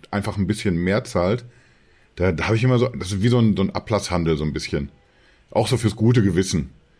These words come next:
Ja, na-, natürlich kann ich hier mit dem Arsch dreimal nach Malle fliegen, weil, ihr, guck mal, wie ich hier extra zahle, ich toller Typ. Äh, aber es gibt natürlich ein paar mehr Punkte irgendwie, auf die du achten kannst,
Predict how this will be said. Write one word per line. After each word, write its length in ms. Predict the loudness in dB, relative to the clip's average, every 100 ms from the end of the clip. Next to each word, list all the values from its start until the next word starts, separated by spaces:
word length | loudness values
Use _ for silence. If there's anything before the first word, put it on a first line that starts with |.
| _ _ _ _ _ -2
Ja, 160 | -2
na-, 100 | 0
natürlich 440 | 0 2 4 2 2
kann 160 | 0
ich 80 | 2
hier 80 | 0
mit 100 | 0
dem 140 | -2
Arsch 280 | -2 -4 -4
dreimal 380 | -4 -2 0 -2
nach 140 | -2
Malle 260 | -2 0 0
fliegen, 420 | 0 -2 -2 -2
weil, 440 | 0 2 2 0 -6 -8
ihr, 200 | -8 -6
guck 140 | -4
mal, 240 | -4 -4 -8
wie 100 | -8
ich 60 | -4
hier 120 | -2
extra 260 | -2 -4 -4
zahle, 400 | -2 -2 -2 -4
ich 100 | -8
toller 260 | -4 -2 -2
Typ. 220 | -6 -10 -10 _ _ -20 -20 _ _ _ _ _ _ -2
Äh, 40 |
aber 640 | 0 2 0 0 2 0 -4 _ _ _ _ _ _
es 160 | -12 -4
gibt 140 | 0
natürlich 300 | 2 2 2
ein 100 | 2 0
paar 160 | 2
mehr 180 | 4 2
Punkte 340 | 0 -6 -4
irgendwie, 200 | -4 -2
auf 100 | -4
die 120 | -4 -4
du 100 | -4
achten 220 | -6 -6
kannst, 320 | -2 -2 -4